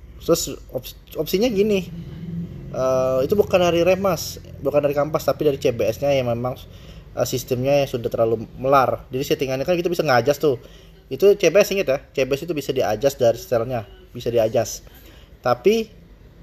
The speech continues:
cuma sekali dua kali aja yang bi-, jadi kalau belum, teman-teman belum tahu, biar itu kalau kita di bengkel, kita pernah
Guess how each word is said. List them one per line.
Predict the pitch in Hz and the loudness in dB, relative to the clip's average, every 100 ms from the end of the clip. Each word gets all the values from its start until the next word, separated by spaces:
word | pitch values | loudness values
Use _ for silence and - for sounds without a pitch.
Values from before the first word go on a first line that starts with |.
| - - - | -20 -20 -12
cuma | 143 156 | -2 0
sekali | 170 - 151 | 0 2 2
dua | 151 147 | 4 2
kali | 139 131 | 4 2
aja | 117 135 | 2 2
yang | 123 | 0
bi-, | - _ _ - - - - | -4 _ _ -20 -20 -20 -6
jadi | 143 147 | 0 4
kalau | 160 156 147 | 4 4 2
belum, | 131 | -2
teman-teman | 139 143 139 | -4 -4 -4
belum | 139 131 | -4 0
tahu, | 120 135 175 | 2 2 -2
biar | 127 123 123 - | -4 -4 -4 -6
itu | 135 - | -6 0
kalau | 139 135 123 | 2 2 0
kita | - 120 - 151 - | -6 -6 -4 -4 -4
di | 120 | -2
bengkel, | 113 113 135 151 | -2 -2 -4 -4
kita | 127 147 | -4 -2
pernah | 139 123 123 | -2 0 -2